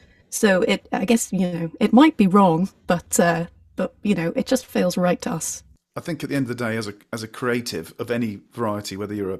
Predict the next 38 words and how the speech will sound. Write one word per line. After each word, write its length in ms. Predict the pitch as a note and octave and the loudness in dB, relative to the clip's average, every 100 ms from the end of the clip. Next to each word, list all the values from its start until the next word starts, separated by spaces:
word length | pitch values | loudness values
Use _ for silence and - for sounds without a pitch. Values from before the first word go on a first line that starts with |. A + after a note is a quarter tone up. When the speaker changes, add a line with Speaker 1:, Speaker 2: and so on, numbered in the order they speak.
| - | -8
Speaker 2:
songwriter 540 | - A#2+ A#2 A2+ A2+ | -4 -2 -2 -4 -4
or 80 | G2 | -6
a 40 | F2 | -8
composer 520 | - A#2 G#2+ G#2+ G2+ | -8 -6 -6 -6 -8
or 40 | |
a 40 | F#2 | -8
director 360 | F#2+ A2+ - | -6 -8 -6
or 40 | G2+ | -6
whatever, 320 | A2 F#2+ G2 _ _ _ _ _ | -6 -6 -12 _ _ _ _ _
the 60 | - | -2
worst 260 | C3+ D#3+ D#3 | 0 0 0
thing 100 | C3 | -2
you 80 | |
can 120 | A#2 A#2+ | -2 -2
do 260 | B2 A#2 | 0 0
is 340 | G#2+ G#2+ - - | -2 -4 -8 -10
to 120 | A2+ | -10
try 340 | - B2 A2 | -6 -2 -2
and 300 | A2 G#2 G#2+ - - | -2 -4 -8 -10 -4
not 200 | B2+ A#2+ | -4 -2
be 100 | A#2 | -2
honest 440 | G#2+ G#2 - - _ _ _ _ | -2 -6 -8 -12 _ _ _ _
with 160 | B2+ - | -6 -4
yourself. 380 | G#2+ - G#2+ A2 | -2 -2 -4 -2
You 80 | C#3+ | 0
know, 140 | A#2 | 0
at 120 | G#2 | 0
the 80 | C#3+ | -2
end 100 | C#3+ | -2
of 60 | C3 | 0
the 80 | |
day, 60 | A#2+ | -2
if 120 | A#2 | -2
we 100 | D3 | -4
try 260 | C#3 D3 C#3 | -2 -2 0
to 120 | B2 | -2
write 280 | A#2 A#2+ - | -4 -4 -4
something 580 | A2+ F#2+ A#2 G2+ G2+ | -8 -8 -8 -6 -8